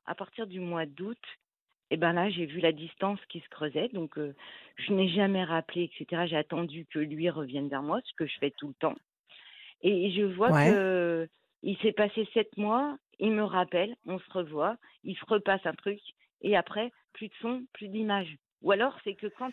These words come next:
Speaker 1: il va pas
Speaker 2: Ouais.
Speaker 1: bien. Voilà. Donc là,
Speaker 2: C'est
Speaker 1: je
Speaker 2: ça.
Speaker 1: me dis,
Speaker 2: En fait,
Speaker 1: moi,
Speaker 2: il vous,
Speaker 1: euh,
Speaker 2: il,
Speaker 1: je suis
Speaker 2: il,
Speaker 1: pas toute
Speaker 2: il vient
Speaker 1: jeune,
Speaker 2: se
Speaker 1: j'ai
Speaker 2: recharger avec vous.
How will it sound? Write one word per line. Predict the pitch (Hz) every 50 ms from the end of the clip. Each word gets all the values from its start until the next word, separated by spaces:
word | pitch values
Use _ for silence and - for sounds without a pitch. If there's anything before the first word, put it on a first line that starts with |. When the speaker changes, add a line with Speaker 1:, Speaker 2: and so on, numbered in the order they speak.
| - -
Speaker 1:
il | - 185
va | 185 190 185
pas | - 170 165
Speaker 2:
Ouais. | 185 190 202
Speaker 1:
bien. | 196 - - _ _ _ _ _ _ _ _ _ _ _ _ _ _ _ _ _ _ _ _ _ _ -
Voilà. | 147 170 165 165 160 147 - _ _ - - - - -
Donc | 165 180 214 226 -
là, | 254 262
Speaker 2:
C'est | 226 160
Speaker 1:
je | -
Speaker 2:
ça. | - 151 143
Speaker 1:
me |
dis, | - 262
Speaker 2:
En | - -
fait, | - 226
Speaker 1:
moi, | 185 - 196
Speaker 2:
il | 180
vous, | 170 185 185
Speaker 1:
euh, | 196 214
Speaker 2:
il, | 190
Speaker 1:
je | 190 196
suis | 196 - - 196
Speaker 2:
il, | 190
Speaker 1:
pas | - -
toute | - - -
Speaker 2:
il | 202
vient | 190 208 226
Speaker 1:
jeune, | 226 220
Speaker 2:
se | -
Speaker 1:
j'ai | 214
Speaker 2:
recharger | 196 214 233 - - 233 208 220 233 254
avec | 226 208 196 180
vous. | 165 156